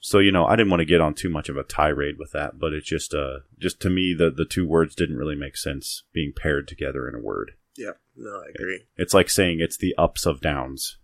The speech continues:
Speaker 1: Like, it, it doesn't make sense. Um, and, you know, I would love to, if anybody has a differing opinion on that, I would love to have that conversation in the comments section. So feel free to post on that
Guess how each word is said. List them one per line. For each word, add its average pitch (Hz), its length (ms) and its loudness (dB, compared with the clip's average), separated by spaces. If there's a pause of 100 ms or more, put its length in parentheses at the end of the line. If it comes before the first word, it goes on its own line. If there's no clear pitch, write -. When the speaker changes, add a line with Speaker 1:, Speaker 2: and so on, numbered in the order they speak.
(240)
Speaker 1:
Like, 73 160 -12
it, 73 160 -8
it 76 160 -4
doesn't 85 280 -2
make 69 160 -8
sense. 67 420 -8 (920)
Um, 73 500 0 (480)
and, 76 480 -2 (360)
you 87 100 2
know, 76 60 6
I 80 80 8
would 80 120 4
love 78 300 0
to, 76 80 -4
if 85 100 -4
anybody 87 380 4
has 78 280 0
a 76 80 0
differing 80 420 2
opinion 71 380 -2
on 67 120 -6
that, 67 160 -4
I 69 40 -8
would 69 140 -10
love 71 260 -4
to 71 80 -14
have 67 160 -8
that 62 160 -8
conversation 71 640 -4
in 69 80 -10
the 65 80 -10
comments - 420 -4
section. - 360 -10
So - 280 -10
feel 95 140 4
free 85 180 0
to 71 60 0
post - 300 0
on 50 100 -10
that 50 160 -8